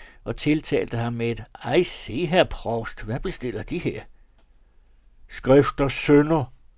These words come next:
lød svaret med gravitetisk mine og i langsom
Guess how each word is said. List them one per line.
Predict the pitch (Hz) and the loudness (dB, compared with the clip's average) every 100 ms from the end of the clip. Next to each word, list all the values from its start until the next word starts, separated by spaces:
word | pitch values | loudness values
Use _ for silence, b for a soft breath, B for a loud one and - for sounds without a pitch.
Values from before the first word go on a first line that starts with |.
| _ - _ _ _ | _ -20 _ _ _
lød | 110 107 - | -6 -6 -6
svaret | - 113 110 101 101 | -6 -4 -4 -6 -8
med | 95 | -12
gravitetisk | - 104 104 - - - - 113 - | -12 -12 -12 -12 -12 -12 -12 -14 -12
mine | 107 107 110 117 - - _ | -12 -8 -8 -8 -12 -20 _
og | - 110 | -6 -6
i | |
langsom | 101 107 110 - 101 | -4 -6 -8 -8 -10